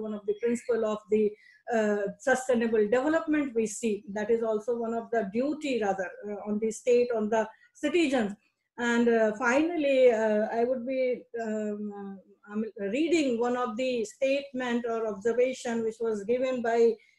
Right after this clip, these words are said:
uh, His Holiness, uh, Dalai Lama, uh, that he, when he said that if we aim to be happy, we should acknowledge that others also desire to achieve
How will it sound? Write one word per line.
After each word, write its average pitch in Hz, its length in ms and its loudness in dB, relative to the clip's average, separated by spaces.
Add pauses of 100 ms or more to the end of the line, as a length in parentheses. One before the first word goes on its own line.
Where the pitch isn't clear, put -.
(200)
uh, 220 160 -4
His 240 280 0 (140)
Holiness, 262 600 2
uh, 214 180 -2 (100)
Dalai 233 540 2
Lama, 214 440 -2 (600)
uh, 220 120 -8
that 233 320 -2
he, 233 140 -2
when 226 220 0
he 233 80 2
said 247 360 0
that 233 280 0 (200)
if 294 200 -4 (200)
we 254 380 -6
aim 277 440 0
to 254 80 -2
be 233 300 -4
happy, 214 600 -4 (340)
we 240 260 -4
should 285 260 -2 (100)
acknowledge 233 720 0 (140)
that 214 240 -6 (160)
others 233 520 -4
also 220 460 -6
desire 202 520 -4
to 202 180 -8
achieve 208 380 -8